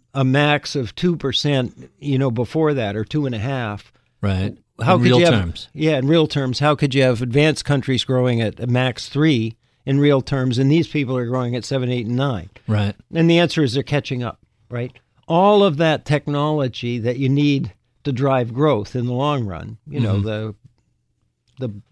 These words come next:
Speaker 1: Solo Insight, uh, was already developed. So it just had to be brought in and adapted.
Speaker 2: In
Speaker 1: And
Speaker 2: other
Speaker 1: it
Speaker 2: words, this isn't one country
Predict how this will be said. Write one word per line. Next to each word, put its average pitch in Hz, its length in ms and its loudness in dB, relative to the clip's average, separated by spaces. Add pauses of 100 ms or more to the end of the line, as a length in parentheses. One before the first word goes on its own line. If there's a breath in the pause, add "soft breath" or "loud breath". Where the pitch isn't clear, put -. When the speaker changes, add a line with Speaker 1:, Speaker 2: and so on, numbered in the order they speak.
(120)
Speaker 1:
Solo 127 640 0 (140)
Insight, 156 580 -2 (380 soft breath)
uh, 143 320 2 (1080 soft breath)
was 151 160 0
already 170 300 4
developed. 170 540 -6 (160)
So - 180 -4
it 170 60 0
just 147 180 0
had 147 160 0
to 131 60 -4
be 139 100 -2
brought 143 320 0
in 143 160 -2
and 127 140 -4
adapted. 131 640 -4 (100)
Speaker 2:
In 135 60 2
Speaker 1:
And 147 100 4
Speaker 2:
other 156 140 4
Speaker 1:
it 156 40 4
Speaker 2:
words, 143 280 4
this 160 260 -2
isn't 143 380 0
one 139 300 0
country 131 600 -2